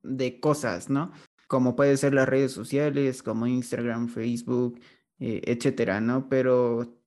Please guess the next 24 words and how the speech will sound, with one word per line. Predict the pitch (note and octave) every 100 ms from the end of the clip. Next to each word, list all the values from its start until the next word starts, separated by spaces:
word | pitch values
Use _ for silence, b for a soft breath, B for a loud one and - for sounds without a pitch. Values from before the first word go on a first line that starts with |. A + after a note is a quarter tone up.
| _ _ _ -
tú | D3+
como | D#3+ E3+ D3
marca | D3 D#3 D#3 D#3+ E3
no | D3+ C#3 C#3+ C#3+
vas | D3+ D3+
a |
estar | C3+ C#3+ C#3+
an-, | C#3+ - B2
anidado | C3+ C3 C3 C3+ C#3
en | C3+
todas | C3+ C#3+ C#3 B2
las | A#2+ A#2+ B2
redes | C#3+ C#3
sociales | B2 A#2 C3+ C#3 C#3+
si, | - - - C3+ B2+ - - _ _
si | - C#3+ C3+ C3+
alguna | B2+ C3 C#3+ C3+
red | C3+ C#3
social, | C3 C#3 C3+ C#3+ b b b b b -
eh, | C3 C3 B2+ A2 -
no | C#3 D3+
implica | D#3+ D3+ - D#3 E3+ E3+ C3 A#2+
como | A#2+ A#2+ A#2+
tal | C3 C3+